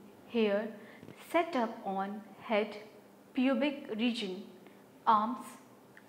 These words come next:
legs and other body areas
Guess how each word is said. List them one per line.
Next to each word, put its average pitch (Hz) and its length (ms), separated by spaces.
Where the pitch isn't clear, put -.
legs 240 380
and 254 240
other 262 340
body 240 340
areas 226 580